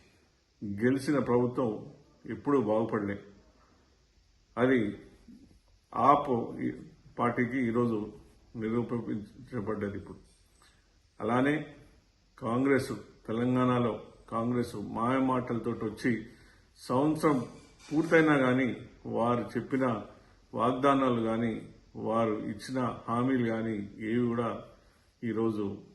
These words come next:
అమలు కాని పరిస్థితి. ఇప్పుడు ఎంఎల్సీ ఎలక్షన్స్, ఆ, వస్తున్నాయి. Teachers and graduates.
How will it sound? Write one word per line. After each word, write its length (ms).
అమలు 260
కాని 220
పరిస్థితి. 500
ఇప్పుడు 540
ఎంఎల్సీ 420
ఎలక్షన్స్, 720
ఆ, 160
వస్తున్నాయి. 560
Teachers 480
and 140
graduates. 640